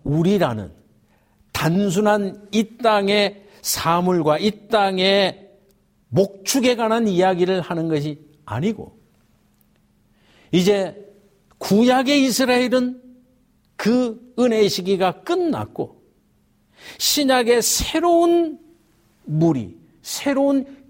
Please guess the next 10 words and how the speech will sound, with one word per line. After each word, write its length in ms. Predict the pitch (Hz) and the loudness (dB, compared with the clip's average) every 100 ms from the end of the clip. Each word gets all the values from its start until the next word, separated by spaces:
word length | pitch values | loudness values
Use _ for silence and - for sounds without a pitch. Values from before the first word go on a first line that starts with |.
| - | -12
교회를 920 | - 165 240 269 269 294 302 311 - _ _ _ | -2 2 4 2 2 0 -2 -2 -10 _ _ _
탄생시키시는 1400 | - - 294 311 269 294 285 220 208 226 175 202 214 240 - - - - | -6 -2 0 0 0 0 0 -4 -4 -4 -2 -4 -4 -6 -10 -20 -14 0
예수님의 680 | 127 190 202 196 185 156 123 | 2 2 0 -4 -2 0 0
역사적인 840 | 175 - - 302 294 320 294 339 | -2 -6 -8 -4 -2 0 0 0
사건을 640 | 254 170 - 180 127 131 - _ _ | 0 0 0 0 -2 -8 -20 _ _
비유로 580 | - 175 247 302 294 294 | -4 0 2 2 2 0
말씀하고 600 | 196 180 208 175 156 147 | 0 -2 -4 -4 -2 -4
있다는 300 | 135 139 135 | -4 -4 -2
것을 340 | 117 196 269 - - _ | 0 -2 -4 -10 -20 _
우리는 480 | 139 139 165 214 | -2 0 -2 -6